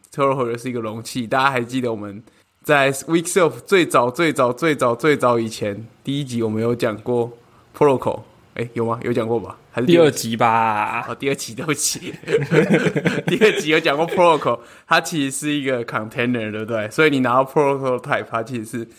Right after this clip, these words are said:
Speaker 1: 那个 container 的 type 这样子。然后 Swift 的泛型系统啊，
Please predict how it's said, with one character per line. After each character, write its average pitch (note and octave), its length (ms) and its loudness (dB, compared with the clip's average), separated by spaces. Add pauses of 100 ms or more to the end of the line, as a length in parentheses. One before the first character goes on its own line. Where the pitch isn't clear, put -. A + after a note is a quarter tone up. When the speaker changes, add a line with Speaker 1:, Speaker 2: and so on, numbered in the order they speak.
(320)
Speaker 1:
那 E3+ 120 4
个 D3+ 120 6
container A#2+ 380 -2
的 A#2 200 -4
type A2+ 240 -4 (100)
这 G2 80 -8
样 F#2+ 160 -4
子。 - 180 -20 (260)
然 B2+ 160 -2
后 G#3 560 2 (240)
Swift G3+ 400 -2
的 D#3+ 220 4
泛 D#3+ 240 2
型 C#3 200 -4
系 D3 220 -4
统 G#2 260 -6
啊， D2 380 -2